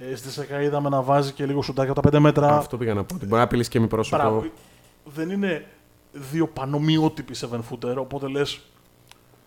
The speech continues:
Speaker 2: Ξέρει την ομάδα,
Speaker 1: Ναι, δε-,
Speaker 2: τον οργανισμό.
Speaker 1: δεν συζητάμε πάνω να φτιάξω το Jurassic Park, δηλαδή δεν πρόκειται των δεινοσαύρων. Είναι διαφορετικού τύπου ψηλή. Αλλά πάλι παίζει ρόλο ποιος θα μείνει, ποιος θα φύγει, τι χρήματα.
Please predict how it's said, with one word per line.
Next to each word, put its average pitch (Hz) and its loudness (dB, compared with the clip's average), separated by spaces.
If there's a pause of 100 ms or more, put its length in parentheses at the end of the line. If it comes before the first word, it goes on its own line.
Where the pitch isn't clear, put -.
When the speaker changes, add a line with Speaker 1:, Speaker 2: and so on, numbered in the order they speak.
(500)
Speaker 2:
Ξέρει 127 6
την 120 6
ομάδα, 117 2 (180)
Speaker 1:
Ναι, 147 -2
δε-, 131 -4
Speaker 2:
τον 120 4
οργανισμό. 110 6 (240)
Speaker 1:
δεν 151 -4
συζητάμε 160 -6
πάνω 131 -6
να 120 -12
φτιάξω 127 -8
το 123 0
Jurassic 120 -4
Park, 127 -6 (160)
δηλαδή 117 -10
δεν - -12
πρόκειται 127 -8
των 127 -8
δεινοσαύρων. 123 -6 (340)
Είναι 165 -14
διαφορετικού 190 -6 (100)
τύπου 202 -4
ψηλή. 117 -10 (460)
Αλλά 196 -12
πάλι 233 -10
παίζει 202 -6
ρόλο 254 -4
ποιος - -10
θα 156 -6
μείνει, 180 -6
ποιος 175 -16
θα 156 -10
φύγει, 151 -10 (480)
τι 165 -4
χρήματα. 147 -6